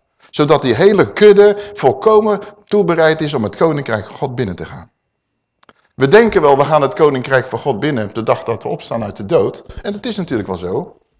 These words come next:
want we moeten sterven. En die opstanding uit de dood is de ingang in het koninkrijk. Maar vandaag zijn we al in het koninkrijk van God. Want we hebben erkend dat er maar één God is. En dat wat die ene God gezegd heeft, daar willen we naar handelen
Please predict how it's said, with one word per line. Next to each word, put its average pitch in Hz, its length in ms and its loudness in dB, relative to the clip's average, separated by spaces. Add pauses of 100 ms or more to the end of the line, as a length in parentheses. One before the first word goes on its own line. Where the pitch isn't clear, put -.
(240)
want 165 160 -2
we 202 60 -6
moeten 214 240 -2
sterven. 180 540 -2 (640)
En 123 140 -8
die 165 120 4
opstanding 202 480 2
uit 123 140 2
de 123 80 -6
dood 175 260 2
is 131 120 -4
de - 120 -2
ingang 139 260 -4
in 107 60 -6
het 101 120 -10
koninkrijk. 156 640 -4 (340)
Maar 143 200 2
vandaag 156 600 2
zijn 226 300 0
we 165 60 2
al 147 240 0
in 185 180 0
het 117 120 -4
koninkrijk 147 540 -2
van 123 140 -12
God. - 460 -4 (300)
Want 156 220 2
we 143 60 -6
hebben 127 280 0
erkend 196 540 -2
dat - 160 -4
er 117 60 -8
maar 107 120 -4
één 190 200 -8
God - 240 -12
is. - 380 -16 (440)
En 160 120 -4
dat 160 120 2
wat 139 120 2
die - 240 2
ene 233 180 2
God 170 220 -2
gezegd - 400 -6
heeft, 175 140 -8
daar 151 120 -4
willen 113 220 -2
we 110 80 -4
naar 95 140 -6
handelen 196 480 -4